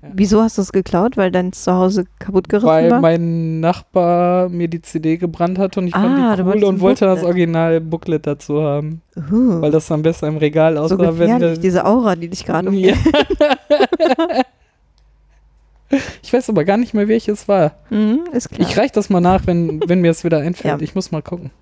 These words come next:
Speaker 2: Das ist
Speaker 1: Eigentlich
Speaker 2: gut.
Speaker 1: müsste bei meiner Mutter noch irgendwo diese C D stehen und das fällt ja auf, wenn da Booklet original ist und der Rest so gebrannte
Speaker 2: Ja.
Speaker 1: C D auf so Aldi-Rohling. <laughs>
Speaker 2: Natürlich, die guten Medion. Das ist gut.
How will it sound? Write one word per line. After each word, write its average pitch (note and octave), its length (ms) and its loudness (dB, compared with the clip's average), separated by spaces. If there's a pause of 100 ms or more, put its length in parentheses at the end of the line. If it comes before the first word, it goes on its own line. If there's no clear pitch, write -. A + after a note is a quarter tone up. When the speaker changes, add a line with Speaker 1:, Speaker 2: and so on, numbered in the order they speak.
(480)
Speaker 2:
Das E3+ 120 -6
ist - 40 -6
Speaker 1:
Eigentlich C4+ 120 2
Speaker 2:
gut. B3+ 80 0
Speaker 1:
müsste A#3 240 -2
bei F3+ 120 4
meiner F3 220 2
Mutter F#3+ 260 0
noch D#3 160 -2
irgendwo E3+ 260 -2
diese D#3+ 300 -4
C - 200 -6
D D#3 180 2
stehen F3 520 0
und E3 120 -2
das D#3+ 260 -2
fällt F#3 240 0
ja D3+ 120 4
auf, E3 240 0
wenn D#3 80 -2
da D3+ 100 0
Booklet D#3+ 420 -2
original D#3+ 460 0
ist E3+ 120 -2
und D3+ 100 0
der D#3+ 100 2
Rest D#3 200 -4
so D3 180 -4
gebrannte D#3 640 -2 (280)
Speaker 2:
Ja. A#3 180 2
Speaker 1:
C E3+ 60 4
D E3 300 4
auf E3+ 160 2
so D#3+ 400 2
Aldi-Rohling. D#3 680 2 (120)
<laughs> F#3 180 -2 (360)
Speaker 2:
Natürlich, A3 480 -2
die - 100 -16
guten F#3+ 300 -6
Medion. F#3 420 -4 (1900)
Das G3 160 -6
ist - 80 -16
gut. F#3 220 -2